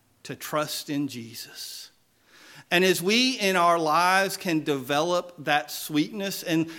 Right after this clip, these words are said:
instead of looking at God with fear or distrust and saying, "I don't know if I can believe you,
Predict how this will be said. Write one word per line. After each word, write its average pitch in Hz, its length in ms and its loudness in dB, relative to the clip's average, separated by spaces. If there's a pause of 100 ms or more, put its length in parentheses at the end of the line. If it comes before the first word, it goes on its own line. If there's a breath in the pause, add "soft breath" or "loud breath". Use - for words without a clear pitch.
(100 loud breath)
instead 220 460 4
of 233 160 6
looking 208 400 4
at 185 500 0
God 175 500 6 (140)
with 147 200 0
fear 185 420 4
or 170 240 2
distrust 180 680 2
and 170 100 0
saying, 185 220 2
"I 190 100 8
don't 220 160 6
know 247 180 6
if 240 140 4
I 220 120 4
can 220 200 -2
believe 226 400 2
you, 247 140 0